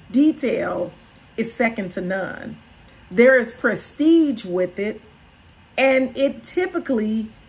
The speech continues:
exudes status. Think about what I'm saying. And then it, it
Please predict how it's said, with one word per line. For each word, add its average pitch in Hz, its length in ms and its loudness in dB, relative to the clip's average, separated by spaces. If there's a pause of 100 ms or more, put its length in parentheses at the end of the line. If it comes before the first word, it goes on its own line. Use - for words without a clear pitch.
(340)
exudes 233 680 0
status. - 880 -2 (960)
Think 349 180 2
about 349 280 2
what 330 140 2
I'm 320 140 -4
saying. 277 440 -4
And 226 220 0
then 262 460 0 (460)
it, 294 300 -2
it 294 280 -4